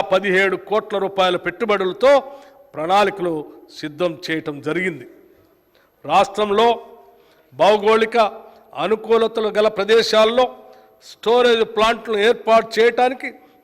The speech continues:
చర్యలు తీసుకుంటాం. కాలుష్య నివారణ చర్యల్లో భాగంగా ప్రభుత్వం విద్యుత్ వాహనాలని ప్రోత్సహిస్తుంది. ప్రస్తుతం ఉన్న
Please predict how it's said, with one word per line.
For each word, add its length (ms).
చర్యలు 340
తీసుకుంటాం. 720
కాలుష్య 500
నివారణ 420
చర్యల్లో 360
భాగంగా 500
ప్రభుత్వం 540
విద్యుత్ 400
వాహనాలని 640
ప్రోత్సహిస్తుంది. 840
ప్రస్తుతం 480
ఉన్న 160